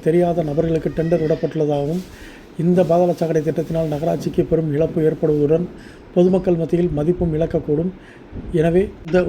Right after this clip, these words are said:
ஒப்பந்ததாரரை மாற்ற வேண்டும் என்றும், அதுபோல குப்பையும்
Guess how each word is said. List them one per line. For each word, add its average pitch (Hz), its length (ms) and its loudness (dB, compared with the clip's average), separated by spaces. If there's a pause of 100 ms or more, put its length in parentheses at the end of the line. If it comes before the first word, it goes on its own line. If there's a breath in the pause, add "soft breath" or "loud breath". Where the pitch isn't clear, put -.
ஒப்பந்ததாரரை 170 680 2 (140)
மாற்ற 160 220 0
வேண்டும் 151 320 0
என்றும், 156 320 0
அதுபோல 170 420 2 (140)
குப்பையும் 180 440 2